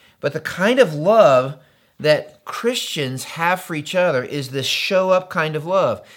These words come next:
this roll-up-your-sleeves kind of love, this get-involved kind of love. It's a consistent, constant, kind, patient, serving, sacrificial,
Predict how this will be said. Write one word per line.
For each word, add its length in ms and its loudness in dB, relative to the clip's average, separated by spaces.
this 240 -6
roll-up-your-sleeves 1000 2
kind 200 -2
of 60 -6
love, 320 2
this 180 -4
get-involved 760 0
kind 320 -4
of 140 -6
love. 640 -4
It's 220 -4
a 80 -2
consistent, 840 -6
constant, 680 -4
kind, 640 0
patient, 560 -4
serving, 640 -4
sacrificial, 840 -6